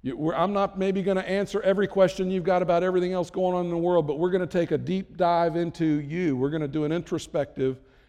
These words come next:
and maybe figure out some things about that. It's not always pleasant, but if you want God to speak to you, may I suggest, lament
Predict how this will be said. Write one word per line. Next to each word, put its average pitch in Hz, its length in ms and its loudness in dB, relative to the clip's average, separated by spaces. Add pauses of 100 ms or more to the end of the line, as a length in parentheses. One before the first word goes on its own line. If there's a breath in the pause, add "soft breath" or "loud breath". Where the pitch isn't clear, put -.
(140 soft breath)
and 131 100 -6
maybe 143 240 -2
figure 135 380 0
out 127 160 2
some - 180 -8
things 135 300 -4
about 123 280 -4
that. 127 240 -2
It's 147 220 0
not 165 400 -4
always 196 480 4
pleasant, 160 560 0
but 147 140 0
if 147 160 -6
you 226 260 0
want 233 400 -2
God 196 380 0 (240 loud breath)
to 147 100 -2
speak 226 420 -4
to 226 80 -4
you, 233 280 -2
may 180 180 -4
I 208 200 2
suggest, 185 760 -2 (160)
lament 170 400 -2